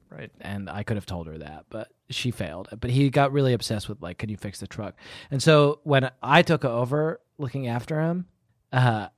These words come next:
Speaker 2: I became obsessed with the idea of fixing this truck. And I got out, like, all my fucking tools from the, the garage. I had my drill and, like,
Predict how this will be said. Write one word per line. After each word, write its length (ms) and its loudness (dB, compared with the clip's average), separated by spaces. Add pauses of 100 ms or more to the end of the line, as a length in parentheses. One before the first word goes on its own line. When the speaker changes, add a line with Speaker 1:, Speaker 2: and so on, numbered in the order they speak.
Speaker 2:
I 180 2
became 440 0
obsessed 540 -4
with 100 -6
the 120 -4
idea 260 -8
of 60 -12
fixing 320 -10
this 100 -12
truck. 380 -12
And 100 -4
I 60 -2
got 180 -2
out, 200 -6
like, 280 -12
all 240 2
my 400 4 (100)
fucking 400 -2
tools 560 -6
from 200 -6
the, 140 -4 (340)
the 360 -4
garage. 540 -4
I 80 -8
had 200 -4
my 180 -6
drill 580 -2
and, 200 -8
like, 300 -10